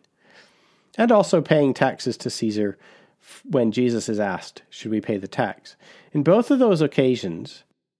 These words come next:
everybody involved knows full well that the money is going towards an oppressive regime. In Jesus' case, the money was going towards Caesar, who was using the tax as a way to racially insult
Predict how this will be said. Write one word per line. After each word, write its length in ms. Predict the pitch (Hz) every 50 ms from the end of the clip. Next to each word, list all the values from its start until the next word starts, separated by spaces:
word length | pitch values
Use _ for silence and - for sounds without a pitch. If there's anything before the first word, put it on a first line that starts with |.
| _ _ -
everybody 720 | 160 175 202 269 254 277 262 247 247 226 202 180 - - _ _ _ _ _ _ _ _ _ _ -
involved 580 | 170 151 143 117 135 143 143 139 123 117 110 117
knows 300 | 123 139 147 147 143 -
full 380 | - - - 180 196 202 185 160
well 240 | 143 135 135 127 117
that 180 | - 123 -
the 80 | - 127
money 460 | 127 127 131 139 156 180 190 196 185
is 100 | 160 139
going 300 | - 147 139 135 135 131
towards 840 | - - 123 113 107 104 98 98 95 101 107 110 - - - - - _ _ _ _ _ _ _
an 100 | - 135
oppressive 680 | 131 123 - - - - 175 165 - - 202 180 139 135
regime. 560 | 139 135 117 107 113 117 107 98 92 90 - _ _ _ _ _ _ -
In 180 | 339 156 131 120
Jesus' 440 | 117 170 190 214 214 - 214 185
case, 320 | - - - 180 180 165 165
the 100 | - 156
money 260 | 143 143 151 156 151
was 140 | 143 135 -
going 300 | - 139 127 127 127 120
towards 580 | - 127 120 117 117 113 113 110 - - - _ _ _ _ _ _ _ _
Caesar, 540 | - - - - 160 165 156 139 156 147 135
who 140 | 120 135 123
was 220 | 120 117 107 117
using 380 | 131 139 135 123 131 131 123 117
the 80 | 113
tax 460 | - - - 127 131 - - - - -
as 180 | - 127 107
a 40 | 117
way 220 | 113 120 120 120 110
to 160 | - - 107
racially 540 | 107 117 123 131 127 - - 123 120 120 -
insult 600 | 107 104 - - - 120 113 - - - -